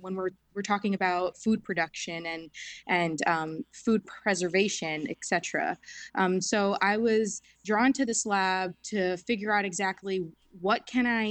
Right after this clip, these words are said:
increase or hopefully increase the knowledge of domestication of microbes and potentially and hopefully determine a model organism when we're studying these things, um, so that we know exactly what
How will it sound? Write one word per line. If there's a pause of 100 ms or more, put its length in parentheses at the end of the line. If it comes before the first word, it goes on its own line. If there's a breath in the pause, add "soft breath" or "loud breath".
increase (180)
or
hopefully
increase
the
knowledge
of
domestication
of
microbes
and
potentially
and
hopefully (440 loud breath)
determine
a
model
organism
when
we're
studying
these
things,
um,
so
that
we
know
exactly
what